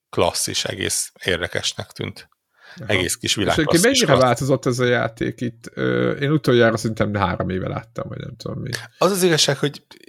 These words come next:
Speaker 1: én egész pontosan
Speaker 2: En-
Speaker 1: három éve láttam utoljára, tehát me-, megnéztem,
Speaker 2: Mhm.
Speaker 1: mikor volt az utolsó befizetésem
Speaker 2: Belé-, aha.
Speaker 1: a játékhoz. Ö, és akkor volt úgy, hogy én sem vagyok sokkal előrébb, mint te. Mondom, nekem is egy,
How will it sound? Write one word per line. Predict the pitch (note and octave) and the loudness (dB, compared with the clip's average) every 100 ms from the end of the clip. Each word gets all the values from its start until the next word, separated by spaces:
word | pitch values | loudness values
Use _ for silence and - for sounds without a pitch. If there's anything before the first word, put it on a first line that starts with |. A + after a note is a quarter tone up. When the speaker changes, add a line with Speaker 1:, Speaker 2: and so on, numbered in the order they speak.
| - - _ _ _ _ _ - - - - - - | -20 -20 _ _ _ _ _ -12 -10 -12 -14 -18 -10
Speaker 1:
én | - B2 B2 - E3 | -4 -4 -4 -14 -10
egész | - D3 A#2+ - | -4 0 0 -2
pontosan | G#2 C3 C3+ | 0 2 2
Speaker 2:
En- | F#2+ | 2
Speaker 1:
három | F#2 F#2 | -2 -2
éve | F2+ F2 | 0 0
láttam | F2 - F2 | 0 -2 -6
utoljára, | E2+ F2 F2 | -2 -2 0
tehát | F2 F2+ - | -2 -6 -6
me-, | G#2+ | -4
megnéztem, | G2+ G2+ - F#2+ | -2 0 0 -2
Speaker 2:
Mhm. | F#2+ | -4
Speaker 1:
mikor | F#2+ G2 | -2 -2
volt | E2+ E2+ | -2 -4
az | |
utolsó | F#2 F2+ E2+ - F2+ E2+ - G#2 | -4 -2 -4 -2 -4 -4 -12 -4
befizetésem | G2 F2 F2+ E2+ - - - E2 - | -2 -2 -2 0 2 2 0 -4 -6
Speaker 2:
Belé-, | C#3+ B2 | -4 -2
aha. | D#3+ - | -2 -4
Speaker 1:
a | F#2 | -4
játékhoz. | E2 E2 - - - F#2 - _ _ _ _ _ | -4 -4 -8 -12 -8 -6 -8 _ _ _ _ _
Ö, | - G2 F2 F2 - - - | 0 2 2 0 -4 -10 -10
és | - - | -6 -2
akkor | F#2 - | -2 0
volt | F2+ F2 | 0 0
úgy, | F2 | -2
hogy | - - | -8 -6
én | F#2+ | -2
sem | A2 G2+ | 0 2
vagyok | F2 E2+ | 0 0
sokkal | - - - F2+ F2+ - | -2 -4 0 0 0 -6
előrébb, | - F2+ F2 F2 E2 | -4 0 0 0 -4
mint | E2 - | -10 -6
te. | F2+ | -4
Mondom, | F2+ F#2 | -2 -2
nekem | F2+ - F2+ | -4 -4 -6
is | E2+ | -4
egy, | F#2 | -6